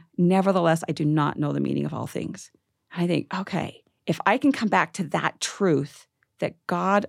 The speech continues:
loves me and he loves you and he loves each of us, then if I'm feeling unloved by him, if I'm feeling, you know, something's rubbing me the wrong way or not working for me,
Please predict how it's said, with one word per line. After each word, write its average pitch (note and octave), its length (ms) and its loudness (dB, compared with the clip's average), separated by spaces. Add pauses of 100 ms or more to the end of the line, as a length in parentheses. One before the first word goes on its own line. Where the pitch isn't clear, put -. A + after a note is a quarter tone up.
loves D#3+ 640 2
me D#3+ 500 2 (560)
and E3 140 4
he F3 100 -4
loves D#3+ 260 -2
you F3 460 0
and F3 120 0
he F3 120 -4
loves E3+ 300 2 (160)
each B3 280 0
of E3+ 140 -2
us, - 380 -8 (580)
then F3+ 360 6 (220)
if F#3 160 6
I'm C#4+ 220 6
feeling C4+ 440 6
unloved G3 640 6
by A3+ 140 2
him, A#3+ 220 4
if F#3 100 4
I'm C#4+ 160 6
feeling, A#3+ 380 2
you G3 80 2
know, F3 260 2
something's A#3 340 2
rubbing G3+ 280 6
me G#3 80 4
the F3+ 100 2
wrong F3 240 4
way E3 220 6
or F#3+ 80 6
not D#3+ 200 4
working F#3 240 0
for A3 180 0
me, A#3 140 -2